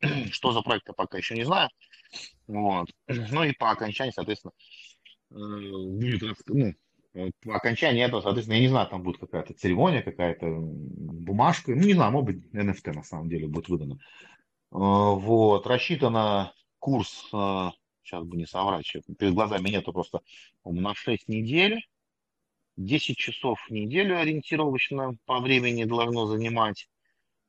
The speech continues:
Вот. Ну и там охватываются все аспекты Космос С Д К, включая B C, включая Cosm Wasm, включая Cosm J-, нет, Cosm Wasm не входит, э, Cosm J S, ну то есть вот эта вся,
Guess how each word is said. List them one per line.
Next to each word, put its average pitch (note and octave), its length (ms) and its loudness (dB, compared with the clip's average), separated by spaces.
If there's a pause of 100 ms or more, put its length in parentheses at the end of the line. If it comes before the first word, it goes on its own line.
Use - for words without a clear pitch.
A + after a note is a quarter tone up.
Вот. G#2+ 320 4
Ну G3 120 6
и D#3+ 60 6
там D3 180 0
охватываются B2 520 -2
все B2+ 220 2
аспекты - 440 -2
Космос - 360 -4
С F2+ 120 -2
Д F#2+ 120 0
К, F#3+ 180 0
включая F#2+ 500 0
B F2 120 0
C, E3+ 240 0
включая F#2+ 420 -2
Cosm F#2+ 400 -4
Wasm, B2 360 -2
включая F#2+ 480 0 (600)
Cosm A2+ 320 0
J-, A#2+ 380 2
нет, C3+ 200 2
Cosm - 180 -10
Wasm B2 220 2
не A#2 140 2
входит, F#3 400 0 (360)
э, G#2+ 120 4
Cosm C3 400 0
J C3+ 360 4
S, - 100 -10
ну E3+ 100 -2
то D3 120 -4
есть A#2+ 120 -6
вот A#2 80 -4
эта G2+ 180 -2
вся, G#2 320 0